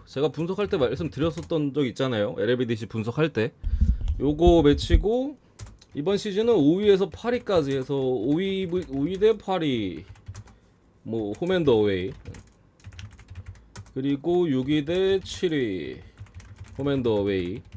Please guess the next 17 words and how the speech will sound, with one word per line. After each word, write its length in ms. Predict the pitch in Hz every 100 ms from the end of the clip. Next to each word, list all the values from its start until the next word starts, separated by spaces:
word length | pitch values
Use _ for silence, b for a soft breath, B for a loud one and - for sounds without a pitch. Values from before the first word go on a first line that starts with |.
| - - - _ _ _ -
그리고 420 | 135 143 175 180
승자끼리, 1120 | - 220 220 208 214 - 214 226 247 254 247 -
예, 220 | - - - - - 120
홈앤더웨이 960 | 139 160 160 131 110 104 104 92 82 73 - - - - - - - 165
해서 480 | 175 202 220 233 - -
한 280 | - 208
자리 680 | 202 220 220 247 262 262 226
유로파 360 | 143 151 147 156
컨퍼런스 480 | 180 156 180 156 123
갑니다. 600 | 101 101 87 78 90 143 - - - - - - - - - - - - - - - _ _ _ _ _ _ _ _ _ _ - _ _ _ _ _ - -
우승팀이라고 640 | 101 101 120 104 101 92 87
적어야 200 | 80 80
되나? 200 | 80 185 _ B B B
우승은 340 | 117 175 262 294
우승이니까, 960 | 202 196 196 170 135 151 156 175 151
토너먼트니까. 640 | - 175 165 143 110 98 -
어, 160 | 98